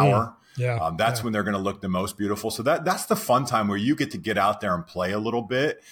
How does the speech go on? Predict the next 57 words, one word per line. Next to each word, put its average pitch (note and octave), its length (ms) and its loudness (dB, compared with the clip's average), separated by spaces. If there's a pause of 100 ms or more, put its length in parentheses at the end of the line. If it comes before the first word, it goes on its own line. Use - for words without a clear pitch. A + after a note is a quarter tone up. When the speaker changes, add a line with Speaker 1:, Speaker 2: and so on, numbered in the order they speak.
(340)
Speaker 1:
And A2 200 0
Speaker 2:
Right. A2+ 60 0
Speaker 1:
then F3 140 4
you'll G3+ 120 4
feel F#3 240 0
good E3 240 0
too. E3+ 220 2
It, C3+ 400 -4
you'll F3+ 340 2
actually D#3+ 340 0
enjoy A#2+ 440 2
seeing B2+ 560 -2
those A#2+ 320 2
photos A2+ 420 2
posted G#2+ 460 -2
around. A2+ 580 2 (440)
Again, E3 280 2
Speaker 2:
Yeah. D3 80 4
Speaker 1:
I D#3 100 4
know C#3+ 200 4
this C3+ 180 2
comes A#2+ 260 2
into A2+ 200 2
you G#2+ 140 2
have A2 200 0
to G#2+ 80 -8
give G#2+ 220 0
it A2+ 60 4
away G2+ 320 4
and G2 100 0
there's F#2+ 180 -2
copyright F#2 560 0
issues. F#2 380 -4
And G#2 80 0
I, G#2 140 0 (360)
I'm D3+ 140 4
not C3+ 160 4
even B2 100 -2
gonna G#2 240 0
go G2+ 300 2
there F2 200 -2
because F#2+ 280 -4
I G#2 80 4
just A2 180 -4
think A2+ 180 -2
this G#2+ 120 -2
is - 80 -4
a F#2+ 80 -2
really G2 260 0
cool G#2 200 -2
idea F2 300 0
for - 140 -14
you F2+ 160 -8
to F2 80 -6
serve G2 640 -2
your F2+ 300 -6
agents G#2 640 -4